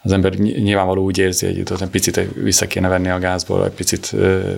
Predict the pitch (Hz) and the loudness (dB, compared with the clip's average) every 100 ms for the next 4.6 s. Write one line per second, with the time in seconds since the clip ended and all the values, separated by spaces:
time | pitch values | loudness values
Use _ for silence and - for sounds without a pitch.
0 | 95 98 92 92 - 92 92 95 95 92 | -2 -2 0 0 -2 -2 -2 -2 -2 -4
1 | 95 95 98 95 90 101 98 95 107 95 | -4 -2 -2 0 -2 0 2 4 2 0
2 | 95 120 - 139 95 101 98 95 95 95 | -6 -12 -6 0 2 2 0 0 0 0
3 | 92 107 104 101 95 92 90 90 98 90 | 0 0 2 2 2 0 -2 0 2 2
4 | - 87 92 - - | 0 -2 -4 -6 -16